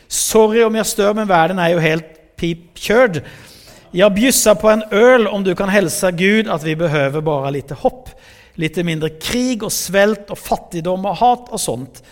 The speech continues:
Varför är man här om livet är en enda misär? Ja, kan du hälsa Gud det här?"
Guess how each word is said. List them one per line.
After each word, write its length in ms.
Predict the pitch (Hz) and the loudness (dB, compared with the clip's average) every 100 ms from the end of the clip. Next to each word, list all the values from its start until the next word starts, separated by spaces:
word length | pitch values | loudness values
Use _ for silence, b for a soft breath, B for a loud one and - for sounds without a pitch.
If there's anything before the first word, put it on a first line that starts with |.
| B B B - | B B B -2
Varför 320 | 190 190 226 | 0 0 0
är 240 | 202 151 | 2 2
man 180 | 160 226 | 0 -2
här 320 | 214 180 143 123 | 2 2 2 -2
om 120 | 180 | -6
livet 460 | 185 165 127 143 170 - | -6 -4 -6 -8 -8 -4
är 200 | 147 151 | -2 -2
en 100 | 165 | -4
enda 300 | 160 131 131 | -6 -6 -6
misär? 600 | 151 - 214 226 202 120 B B B B - | -6 -2 0 0 -2 -6 B B B B -8
Ja, 200 | 151 156 | -6 -4
kan 180 | 156 | -4
du 60 | 147 | -4
hälsa 460 | 147 151 113 - 226 | -2 -2 -2 -4 -4
Gud 560 | 151 147 160 165 120 - _ _ - | -4 -4 -4 -6 -12 -16 _ _ -12
det 100 | 147 | -10
här?" 300 | 247 330 | -8 -12